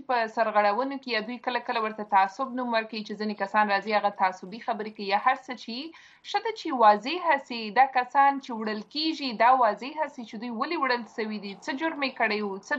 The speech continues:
داسې غلطه خبره یې کړې وه، چې آیا هغه خبره بیا د خلکو په نظر کې واقعاً یو غلطه خبره ده یا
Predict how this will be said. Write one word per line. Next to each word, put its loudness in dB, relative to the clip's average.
داسې 2
غلطه 2
خبره -2
یې -10
کړې -2
وه، 0
چې -6
آیا 4
هغه -4
خبره 0
بیا 0
د -2
خلکو 0
په -4
نظر -2
کې -10
واقعاً 0
یو 2
غلطه 4
خبره -2
ده 2
یا 4